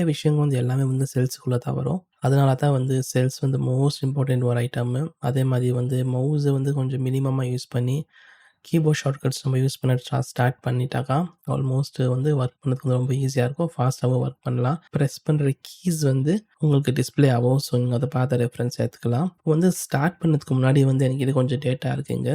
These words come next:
சாம்பிள் டேட்டா மாதிரி. இதை நான் காப்பி பண்ணிக்கிறேன். மவுஸை டச் பண்ணாம காப்பி பண்ணிக்கிறேன்.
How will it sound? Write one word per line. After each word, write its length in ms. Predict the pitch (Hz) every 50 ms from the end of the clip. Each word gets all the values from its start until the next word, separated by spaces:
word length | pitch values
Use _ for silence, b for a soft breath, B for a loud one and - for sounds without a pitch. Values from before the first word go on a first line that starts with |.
| 156 -
சாம்பிள் 420 | - 120 120 123 135 - 123 120
டேட்டா 220 | 120 120 - 135 123
மாதிரி. 260 | 120 123 123 151 165
இதை 160 | 165 - 143
நான் 180 | 131 127 143 -
காப்பி 220 | - 131 143 135 143
பண்ணிக்கிறேன். 480 | - 123 127 131 127 127 143 175 165 - _ _ _ _ _ - - -
மவுஸை 440 | - 135 131 135 147 147 147 143 135 131 131 123 120
டச் 240 | - - - - -
பண்ணாம 300 | - 123 127 127 127 127 151 180 180 - _
காப்பி 240 | _ - - 139 127
பண்ணிக்கிறேன். 440 | - 127 131 131 131 127 143 170